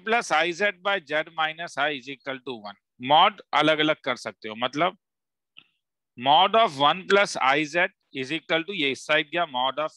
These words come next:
one of the most common mistake, one of the most common mistake, Z square plus one square। गलत है। क्यों?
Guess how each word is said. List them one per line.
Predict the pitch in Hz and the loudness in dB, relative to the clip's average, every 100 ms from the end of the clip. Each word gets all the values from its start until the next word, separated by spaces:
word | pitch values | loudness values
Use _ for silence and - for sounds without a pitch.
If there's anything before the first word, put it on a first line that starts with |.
| _ _ _ _ _ _ _ _ _ | _ _ _ _ _ _ _ _ _
one | 156 185 220 | -4 -2 0
of | 220 | 0
the | 202 175 | -4 -4
most | 214 254 - 202 | -4 -4 -4 -4
common | 180 185 165 | -4 -6 -12
mistake, | 143 - 104 - _ 127 | -16 -14 -16 -16 _ -4
one | 135 170 190 | 0 2 2
of | |
the | 196 180 156 | 2 0 -2
most | 185 214 - | -4 -4 -2
common | 160 147 147 123 | 0 0 -4 -8
mistake, | - - 104 _ _ _ _ _ _ - | -14 -16 -18 _ _ _ _ _ _ -20
Z | 110 160 180 196 | -2 0 2 0
square | - - 196 | 0 0 0
plus | 185 156 156 - | 0 0 -2 -2
one | 131 | -6
square। | 127 - 113 113 | -6 -8 -8 -2
गलत | 143 156 143 | 0 2 0
है। | 117 | -4
क्यों? | - 143 | -6 -6